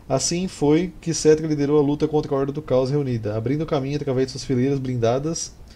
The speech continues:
a Popaz emboscou o desafiado Kagul. O campeão do caos tinha acabado de desmembrar um escorpião da tumba, quando foi subitamente envolvido por um enxame de besouros pretos,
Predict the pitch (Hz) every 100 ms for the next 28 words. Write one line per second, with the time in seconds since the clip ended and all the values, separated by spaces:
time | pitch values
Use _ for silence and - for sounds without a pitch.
0 | - - - - 143 151 156 143 147 156
1 | 143 - 139 151 147 135 143 143 131 135
2 | 135 120 107 101 - - - - - -
3 | - - - - - - - - - -
4 | - - - 139 160 160 185 185 170 170
5 | 170 175 156 160 165 160 151 151 151 123
6 | 135 143 139 151 143 147 147 147 120 110
7 | 107 120 143 139 170 175 151 147 156 139
8 | 120 127 131 131 135 123 - 151 147 143
9 | 143 147 - 123 107 - -